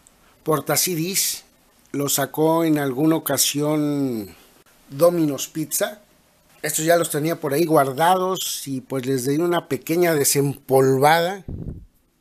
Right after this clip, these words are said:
porque pues ya, ya no estaban en uso. Pero pues ahí buscando entre las cosas pues salieron. Están muy bonitos.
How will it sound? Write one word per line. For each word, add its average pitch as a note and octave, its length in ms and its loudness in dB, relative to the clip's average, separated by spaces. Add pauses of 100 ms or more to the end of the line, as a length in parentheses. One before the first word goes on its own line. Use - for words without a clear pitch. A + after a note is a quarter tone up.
(560)
porque C#3+ 320 -8
pues D3 180 -10
ya, G3+ 160 -2
ya F#3 140 -4
no F#3+ 80 -4
estaban F3+ 400 -2
en C#3+ 160 -2
uso. G#3 280 -8 (1300)
Pero D3+ 240 4
pues D3+ 180 2
ahí F3+ 160 0 (100)
buscando G3 380 0
entre E3+ 200 0
las C#3 160 -4
cosas F3+ 320 -6
pues - 240 -6
salieron. D3+ 920 0 (1040)
Están - 280 2
muy E3 160 4
bonitos. C#3+ 680 -2